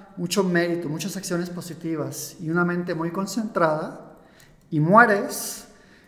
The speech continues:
ese estado mental de orgullo te puede catapultar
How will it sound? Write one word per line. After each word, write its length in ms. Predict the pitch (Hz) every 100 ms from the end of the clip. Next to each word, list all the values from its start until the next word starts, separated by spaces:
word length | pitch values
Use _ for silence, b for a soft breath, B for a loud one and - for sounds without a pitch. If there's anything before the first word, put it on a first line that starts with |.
| B _ _ - -
ese 560 | 185 - 254 247 -
estado 360 | 170 - 180 202
mental 560 | 196 180 180 175 175
de 100 | 160
orgullo 600 | 147 147 180 196 165 208 -
te 100 | 160
puede 300 | 160 175 170
catapultar 880 | 165 160 147 - 151 139 160 175